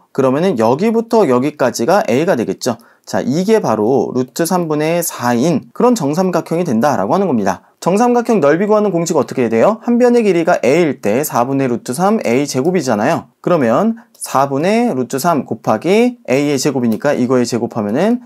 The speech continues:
삼분의 십육 해주시면은 삼분의 사 루트 삼인 삼 번이 정답이 되겠습니다. 다음은 십이 번 문제 보도록 하겠습니다. 실수 전체의 집합에서 연속이다 라고 했습니다. 자, 그리고 이 모든 실수 X에 대해서 이거를 만족한다 라고 하네요.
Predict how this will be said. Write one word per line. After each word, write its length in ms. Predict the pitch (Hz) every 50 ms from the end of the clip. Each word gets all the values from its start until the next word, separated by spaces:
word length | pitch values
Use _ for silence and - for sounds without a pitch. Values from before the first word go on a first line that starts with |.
| _ _ _
삼분의 400 | - - 147 143 139 139 143 139
십육 460 | 135 - 185 196 208 185 - - -
해주시면은 840 | 208 196 190 - 127 123 - 160 135 110 95 107 143 151 107 - - _ _ _
삼분의 480 | - - 220 220 208 214 214 214 208 202
사 240 | - 190 180 180
루트 260 | 175 151 127 123 - 147
삼인 520 | 170 160 135 113 101 104 131 170 202 214
삼 240 | 190 - 190 170 143
번이 260 | 123 117 147 190 196
정답이 380 | 160 120 113 101 95 101 165 185
되겠습니다. 640 | 208 185 165 - 135 120 110 107 113 110 - _ _ _ _ _ _ _ _ _ _ _ _ _ _ _ _ _ _ _ _ _ _ _ _ _ _ _ _ _ _ _ _ _ _ _ _ _ _ _
다음은 360 | - 170 196 185 147 139 170 185
십이 320 | - - 240 175 139 151
번 160 | 170 202 180
문제 180 | 143 123 175 202
보도록 300 | 202 196 175 170 160 -
하겠습니다. 580 | 190 190 190 - 156 131 117 117 113 - - _ _ _
실수 320 | - - 277 277 262 277 240
전체의 360 | 214 170 175 175 - 233 214
집합에서 480 | 202 196 - 214 180 175 180 196 170
연속이다 480 | 120 120 143 151 170 165 170 202 196 175 131
라고 160 | 113 113 135
했습니다. 440 | 135 - 131 113 101 110 113 117 - -
자, 160 | - 113 107
그리고 260 | - 123 131 131 143
이 140 | 120 139 127
모든 360 | 120 127 147 160 202 220 226
실수 380 | 196 226 226 214 - - - -
X에 360 | 135 139 139 - 208 208 196
대해서 440 | 165 127 117 113 123 120 156 196 208
이거를 360 | - 123 123 131 131 151 180
만족한다 580 | 143 104 113 110 120 - 127 113 113 170 190 170
라고 220 | 127 107 107 120
하네요. 300 | 117 104 98 101 92 -